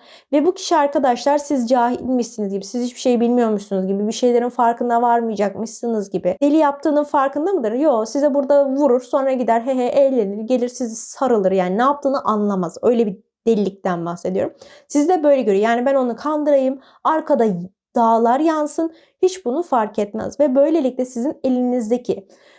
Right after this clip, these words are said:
e, bir şeylere zarar vermek isteyecek bir kişi var.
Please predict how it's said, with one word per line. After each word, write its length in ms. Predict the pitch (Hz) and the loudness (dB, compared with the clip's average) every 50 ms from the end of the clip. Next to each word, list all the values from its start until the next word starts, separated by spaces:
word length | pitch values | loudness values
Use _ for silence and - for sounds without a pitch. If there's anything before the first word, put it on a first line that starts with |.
| _ _ _ - | _ _ _ -2
e, 320 | 220 220 220 220 214 202 | 0 2 2 2 4 4
bir 140 | 240 302 320 | 2 2 2
şeylere 460 | 320 - 330 320 320 302 311 349 339 | 0 0 0 2 2 4 4 4 4
zarar 400 | 269 233 240 240 269 294 294 285 | 2 2 2 2 4 2 2 2
vermek 360 | 277 247 233 226 226 233 233 | 2 2 0 0 -2 -4 -4
isteyecek 540 | 277 262 - - 240 226 214 285 302 294 - | -6 -6 -4 -4 -2 -2 0 -2 -2 -2 -2
bir 100 | 262 269 | -4 -4
kişi 360 | 269 - - 220 - - 240 | -2 -4 -8 -6 -4 -2 -2
var. 220 | 196 180 - - | -2 -2 -4 -8